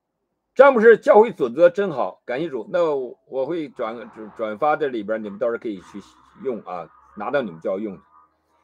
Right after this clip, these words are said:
接着说，牧师少参政，政教分离。这个我这个参政了吗？这叫参政吗？这我就，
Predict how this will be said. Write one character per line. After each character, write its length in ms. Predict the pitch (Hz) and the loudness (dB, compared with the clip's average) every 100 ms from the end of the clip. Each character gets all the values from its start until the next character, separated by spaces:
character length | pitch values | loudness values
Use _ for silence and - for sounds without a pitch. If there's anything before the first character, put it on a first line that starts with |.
| _ _ _ _ _ | _ _ _ _ _
接 220 | - 202 | 6 8
着 60 | 170 | 10
说， 120 | 180 | 8
牧 160 | 254 233 | 6 0
师 180 | 226 | 2
少 200 | 208 - | 0 -2
参 260 | 110 170 190 | -2 0 2
政， 200 | 185 117 _ _ _ | 0 -2 _ _ _
政 180 | - 175 | -8 -2
教 160 | 147 120 | 0 0
分 220 | 131 120 | -4 -6
离。 120 | 101 - | -12 -10
这 140 | 190 | -8
个 60 | 151 | -4
我 120 | 123 | -6
这 140 | 139 | -6
个 120 | 156 | -10
参 220 | 113 147 160 | -6 -4 -2
政 160 | 165 | -2
了 80 | 139 | -4
吗？ 100 | 120 | -6
这 80 | 131 | 0
叫 120 | 143 | 0
参 240 | - 123 | -2 -8
政 120 | 127 120 | -8 -10
吗？ 220 | 104 92 _ _ _ _ _ _ _ _ | -10 -14 _ _ _ _ _ _ _ _
这 140 | - 156 | 2 4
我 120 | 135 | 4
就， 380 | 151 147 - | 4 2 -2